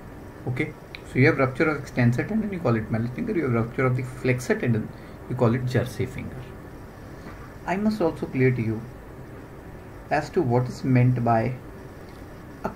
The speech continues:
Kaplan injury. Here you basically have dislocation of metacarpophalangeal joint.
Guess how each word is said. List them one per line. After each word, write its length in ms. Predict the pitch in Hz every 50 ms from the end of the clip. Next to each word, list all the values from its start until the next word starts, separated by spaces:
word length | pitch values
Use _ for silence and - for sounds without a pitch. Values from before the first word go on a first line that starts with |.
| - - -
Kaplan 560 | - 151 147 - - - 190 180 175 160 147
injury. 380 | 131 113 107 - - 127 - - - - - - - - - - - - - - - - - - - - - - - - - - - - - - - - - - - - - - - -
Here 180 | - 185 226 226
you 80 | 226 208
basically 460 | 175 156 151 - 170 170 - 170 160
have 260 | 151 151 151 151 131
dislocation 640 | 117 117 120 - - 160 - - 139 - - 131
of 200 | 117 110 110 127 - - - - - - - - - - - - - - - - - - - - - -
metacarpophalangeal 1160 | 135 127 123 127 139 156 151 185 180 175 165 139 - 143 127 123 - 113 113 107 104 107 104 101
joint. 280 | 107 101 101 101 -